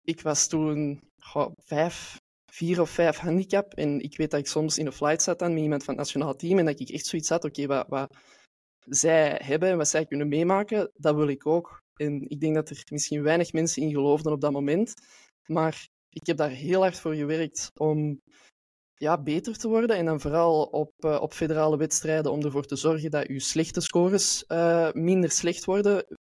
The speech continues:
eerder dan dat uw goede scores beter worden. Wat dat iets is dat ik in het begin ook niet door had. Ehm, en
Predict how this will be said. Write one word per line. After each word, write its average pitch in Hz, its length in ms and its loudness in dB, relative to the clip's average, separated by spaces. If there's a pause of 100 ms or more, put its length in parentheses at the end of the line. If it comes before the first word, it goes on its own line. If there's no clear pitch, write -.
(140)
eerder 160 320 2
dan 156 160 4
dat 151 140 2
uw 143 140 -4 (340)
goede 175 280 0
scores 147 400 2
beter 151 360 -2
worden. 220 300 2 (360)
Wat - 140 0
dat 160 100 4
iets 147 200 0
is - 320 -2
dat 151 160 0
ik 143 140 -6
in 147 80 -4
het 147 100 -2
begin 147 160 -2
ook 143 140 -4
niet 180 120 -2
door 180 220 2
had. 208 200 -2 (560)
Ehm, 160 480 2
en 151 480 0